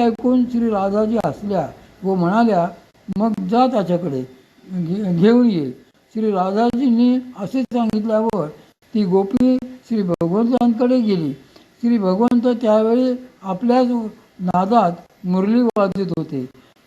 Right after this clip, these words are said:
ती विलक्षण मुरली ऐकल्यानंतर भान हरपून ती गोपी तशीच परत श्री राधाजींकडे आली. त्यांनी तिला विचारले, "काय ग, काय झाले तुझ्या मनाचे?"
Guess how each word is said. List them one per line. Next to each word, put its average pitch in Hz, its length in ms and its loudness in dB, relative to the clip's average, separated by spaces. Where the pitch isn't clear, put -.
ती 202 200 -2
विलक्षण 240 600 0
मुरली 247 420 2
ऐकल्यानंतर 220 960 -2
भान 202 300 2
हरपून 202 500 0
ती 254 120 4
गोपी 240 480 2
तशीच 233 500 -4
परत 240 260 0
श्री 220 180 2
राधाजींकडे 202 880 0
आली. 147 320 0
त्यांनी 226 320 2
तिला 226 340 2
विचारले, 202 540 0
"काय 208 440 -2
ग, 214 80 -2
काय 233 200 4
झाले 240 220 4
तुझ्या 226 280 0
मनाचे?" 214 520 -2